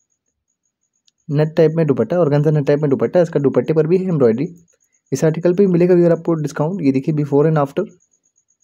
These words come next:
ये आ गई व्यूअर सिल्क की एक और शर्ट, बहुत ही डिसेंट वर्क हुआ हुआ है गले पे।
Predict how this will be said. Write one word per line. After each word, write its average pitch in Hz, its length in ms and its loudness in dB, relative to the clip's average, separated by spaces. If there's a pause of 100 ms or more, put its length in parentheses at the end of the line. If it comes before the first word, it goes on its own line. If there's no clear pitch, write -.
(4000)
ये 135 100 2
आ 135 80 2
गई 135 120 -2
व्यूअर 143 200 -2
सिल्क 135 300 -2
की 135 100 2
एक 120 180 -6
और 156 200 -8 (200)
शर्ट, - 300 -2 (1800)
बहुत 127 380 -2
ही 175 60 -2
डिसेंट 135 340 -4
वर्क 135 160 0
हुआ 147 220 2
हुआ 151 100 2
है 131 80 4
गले 113 220 2
पे। - 100 -10